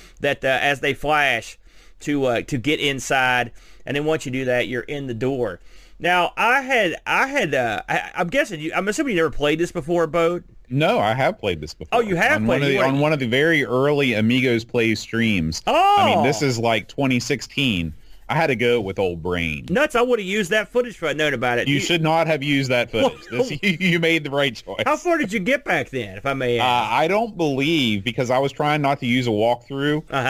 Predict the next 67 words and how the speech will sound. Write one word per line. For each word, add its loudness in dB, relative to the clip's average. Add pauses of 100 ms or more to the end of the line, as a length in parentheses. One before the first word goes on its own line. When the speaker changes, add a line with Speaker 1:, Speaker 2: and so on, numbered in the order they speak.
(120)
Speaker 2:
I 4
don't 2
believe 2
I 2
made 2
it 0
out 2
of -2
the -2
first -4
area, -2
Speaker 1:
Hey, 0
at 0
least 0
Speaker 2:
the 0
Speaker 1:
you 2
got 0
Speaker 2:
math 0
Speaker 1:
past 0
the -4
Speaker 2:
area. -2
Speaker 1:
door. -2 (100)
You -10
got -4
that 0
Speaker 2:
Yeah, 4
I 2
Speaker 1:
going 2
Speaker 2:
got -6
Speaker 1:
for 0
Speaker 2:
past 0
Speaker 1:
you. -6
Speaker 2:
the -2
door. 0
I 2
remember 0
that. 0 (440)
Speaker 1:
So -2
once 0
you -2
get -2
past -2
the -2
door, 2
then 2
it's -4
time 0
to -4
pu-, -10
put -2
on 2
your 0
thinking -2
toque. -2
Now, 0 (440)
one -2
thing 2
about 0
this -8
game, 0
it -6
gives 0
you 0
multiple 0
levels 0
of -2
difficulty, -4